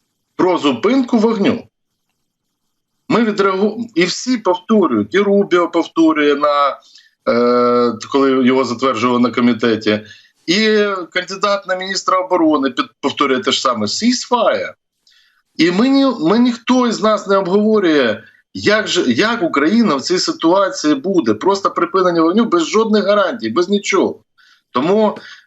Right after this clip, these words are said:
е, я вважаю, ми недооцінюємо, дуже недооцінюємо, е, попередній оцей досвід. Ми його емоційно сприймаємо, що не те, не так сталося, як дійсно мало б бути.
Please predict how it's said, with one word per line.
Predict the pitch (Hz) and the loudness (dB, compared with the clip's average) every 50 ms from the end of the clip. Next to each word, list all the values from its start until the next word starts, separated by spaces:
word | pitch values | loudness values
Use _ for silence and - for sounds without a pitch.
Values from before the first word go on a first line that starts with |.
| _ | _
е, | 110 107 107 101 | 0 0 0 2
я | 101 151 196 220 | 2 0 0 0
вважаю, | 226 214 151 180 196 190 220 233 226 214 | -2 -2 -2 -2 0 0 0 0 2 0
ми | 196 196 | 0 2
недооцінюємо, | 208 202 185 202 202 202 190 - - 226 226 220 208 196 190 190 185 185 180 175 175 175 170 143 135 | 0 0 0 0 0 0 -2 -4 -4 -2 0 2 2 2 2 2 0 2 2 2 2 2 2 2 0
дуже | 208 214 190 202 185 | 0 0 0 0 0
недооцінюємо, | 175 175 156 170 170 160 156 156 - - 262 247 233 185 160 147 135 123 123 120 110 104 98 - - - - - - _ _ _ _ - | 0 0 0 0 0 0 0 -2 -2 0 2 2 2 2 2 2 2 4 4 4 2 2 0 -2 -8 -18 -20 -20 -20 _ _ _ _ -2
е, | 101 104 104 104 104 104 | 0 2 2 2 0 0
попередній | - 156 151 151 175 180 190 190 170 135 131 143 139 | 0 -2 -2 -2 -2 0 0 -2 -2 -2 0 0 2
оцей | 135 127 - 147 139 123 | 2 0 0 0 0 0
досвід. | 120 120 220 233 269 269 - - 139 123 104 - - | 0 0 2 2 2 0 -2 -2 -2 -2 -2 0 -2
Ми | 127 147 156 160 | 0 0 2 2
його | 160 143 139 151 151 143 139 135 131 131 120 117 117 147 | 2 2 2 2 2 2 2 2 2 0 -2 -4 -6 -4
емоційно | 147 139 156 151 - - 160 143 127 127 | -2 -2 -2 -2 -2 -2 0 0 0 0
сприймаємо, | 123 - - 139 143 143 147 151 151 143 139 127 120 117 120 117 107 104 - - - - _ _ | -2 -2 -2 -2 -2 0 0 0 2 2 2 0 0 2 2 2 2 0 -2 -10 -20 -20 _ _
що | - - - 139 | -8 -4 -2 0
не | 143 151 | -2 -2
те, | 151 - 165 165 156 139 | -2 -2 -2 -2 0 0
не | 135 143 151 | -2 -2 0
так | 151 - 165 156 - - - | 0 -2 -4 -4 -4 -8 -10
сталося, | - - - _ _ 151 151 151 143 131 120 - - 135 131 | -12 -14 -14 _ _ -2 -2 0 -2 -2 -4 -4 -2 0 0
як | 127 123 117 | 0 0 0
дійсно | 113 151 156 123 117 131 131 | 0 0 0 0 -2 0 0
мало | 131 135 135 127 123 | 2 2 2 0 0
б | 120 | -2
бути. | 120 143 214 262 240 - - 104 - - | 0 0 0 0 0 0 -2 -4 -4 -6